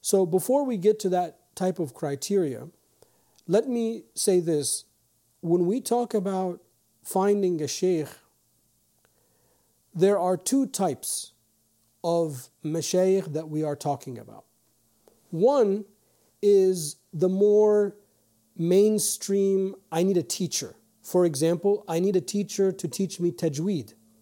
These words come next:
I need a sheikh to teach me grammar. I need a sheikh, uh, because I have a fiqh question. Uh, I'm about to get married and I want to talk to somebody about what my obligations are and my rights and how does the nikah go, what's a walima," all of that. So I have,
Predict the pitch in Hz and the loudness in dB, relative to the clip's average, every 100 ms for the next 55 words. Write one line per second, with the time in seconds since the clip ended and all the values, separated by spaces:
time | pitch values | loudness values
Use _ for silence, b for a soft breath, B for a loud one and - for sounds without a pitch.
0 | _ - 160 185 180 165 190 190 190 - | _ -6 -2 0 0 0 2 2 2 -4
1 | 160 - 190 185 - 175 175 175 147 151 | -6 -4 -4 -4 -4 0 2 0 0 2
2 | 196 185 110 98 b b b b - 151 | 2 2 -2 -12 b b b b -8 -2
3 | 175 196 180 160 - 185 185 185 - b | 0 0 0 -2 0 4 4 0 -8 b
4 | b b 165 160 160 175 165 165 175 151 | b b -8 -4 -4 0 0 0 -2 -2
5 | - 240 - - - 160 - 131 90 _ | -2 -2 -4 -6 0 0 0 -6 -10 _
6 | b b b b b 156 156 170 175 165 | b b b b b -8 -6 -2 0 2
7 | 180 - 190 170 175 170 170 175 180 170 | 2 0 -2 0 0 0 0 2 2 0
8 | - 160 160 160 175 165 180 175 - 165 | -4 -6 -4 -2 -2 -2 -2 -2 -2 -2
9 | 175 175 165 165 160 165 165 160 165 151 | -2 0 0 0 0 -2 -4 -6 -6 -6
10 | 143 156 139 160 165 151 156 151 151 151 | -4 -4 -2 -2 -4 -6 -6 -6 -4 -4
11 | 143 147 151 - 139 156 151 131 151 151 | -2 -2 -2 -4 -6 -4 -4 -2 -4 -4
12 | - 160 147 143 151 151 156 - 165 151 | -4 -4 -4 -4 -2 0 0 0 0 0
13 | 143 160 156 151 143 143 135 143 143 - | 0 -2 -2 -4 -6 -6 -6 -10 -12 -4
14 | 180 175 | -2 -2